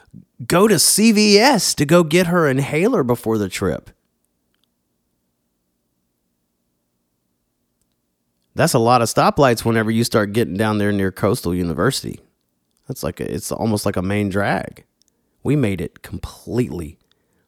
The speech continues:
all the way past her college to the C V S or Walgreens or whatever it was. And then we turned around and made it back to her college without one single red light.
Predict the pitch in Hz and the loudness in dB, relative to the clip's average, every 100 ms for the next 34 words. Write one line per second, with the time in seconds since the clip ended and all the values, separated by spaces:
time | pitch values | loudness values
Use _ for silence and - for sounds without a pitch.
0 | _ _ - 113 120 95 - - 139 156 | _ _ -4 -2 0 -2 -4 -8 -2 -2
1 | - 151 - - 95 78 87 - _ _ | -2 -8 -6 -4 -4 -4 -8 -12 _ _
2 | _ _ _ - 127 165 - 120 123 117 | _ _ _ -2 0 0 -2 -4 -2 -4
3 | 76 71 - 76 90 69 73 65 82 76 | -4 -8 -10 -8 -8 -8 -10 -8 -8 -8
4 | 80 78 80 58 62 80 90 95 110 107 | -8 -8 -8 -8 -10 -8 -6 -4 -4 -4
5 | - 104 127 123 143 95 110 - - - | -4 -4 -2 -2 -2 -4 -6 -12 -20 -6
6 | 113 139 151 160 - 131 160 120 117 110 | -2 2 2 0 0 0 0 -2 -2 -2
7 | 123 151 196 101 - - _ _ _ _ | 0 2 2 -2 -6 -18 _ _ _ _
8 | - 156 170 185 170 98 110 135 156 160 | 0 2 2 2 0 -2 2 2 2 -2
9 | 160 - - 131 127 113 113 - _ - | -6 -6 0 2 4 2 0 -4 _ 0
10 | 107 98 76 117 | 0 0 -4 -8